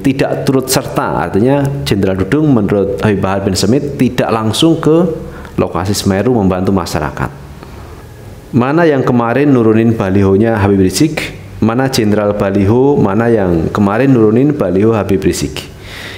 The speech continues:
Yang kemarin ngomong bubarkan saja F P I, mana kok nggak kelihatan di Semeru? Mana? Dudung, Dudung. Ujar Habib Bahar dalam sebuah video yang dilihat dari detik dot com Minggu,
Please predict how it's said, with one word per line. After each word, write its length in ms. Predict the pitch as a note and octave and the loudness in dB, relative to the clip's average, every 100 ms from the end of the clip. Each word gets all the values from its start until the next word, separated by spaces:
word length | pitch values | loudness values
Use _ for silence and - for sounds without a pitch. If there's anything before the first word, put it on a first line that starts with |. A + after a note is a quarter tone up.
| - | -2
Yang 240 | G#2 G#2 G2+ | 0 0 0
kemarin 400 | G#2 G#2 A#2 A#2 | 0 0 0 2
ngomong 400 | A2 A2 B2+ D3 | 2 2 0 0
bubarkan 480 | D3 G2+ G2+ G2+ G#2 | -2 -2 -2 -2 -2
saja 240 | G2+ F#2+ G2 | -2 0 -2
F 160 | G2 | -2
P 80 | G#2 | 0
I, 200 | F#2 C3+ F3+ F#3 - - - - | 2 4 4 0 -6 -12 -8 -2
mana 320 | G#2 C3 D#3 | 0 0 0
kok 80 | D3+ | 0
nggak 320 | A2+ F#2 - | 0 -2 0
kelihatan 400 | A2 A2 C3+ A#2+ | 0 0 -2 -2
di 80 | F#2+ | -2
Semeru? 480 | F#2+ F#2 F2+ A2+ C3+ - | 0 0 2 2 0 0
Mana? 480 | - D3 F2+ - - - | 0 0 -2 -4 -8 -4
Dudung, 400 | - G#2+ B2+ E3+ | -2 0 0 0
Dudung. 480 | - G#2 A#2+ E3 G#3+ - - - - - - - - | 0 0 2 2 -2 -6 -12 -14 -16 -16 -18 -20 -4
Ujar 320 | G#2+ G#2 A#2 G2+ | -2 0 0 0
Habib 240 | G2 F#2+ | 0 0
Bahar 400 | F#2 F#2+ A2 C#3 | 0 -2 -2 -2
dalam 240 | G#2 F#2+ F2 | 0 0 0
sebuah 240 | - F#2 F2 | 0 -2 -2
video 320 | F#2 - A2+ | -2 0 2
yang 320 | A2 F2 E2+ | 2 2 0
dilihat 640 | G#2 F2 E2+ G2+ A#2 C3 | 2 2 2 2 0 -2
dari 240 | - F2+ F#2 | -4 -4 -2
detik 240 | F2+ D#2+ | -2 0
dot 160 | E2+ - | -2 -2
com 320 | - B2+ C#3+ | -2 0 2
Minggu, 480 | G#2 F#2+ A2+ E3+ | 2 2 2 0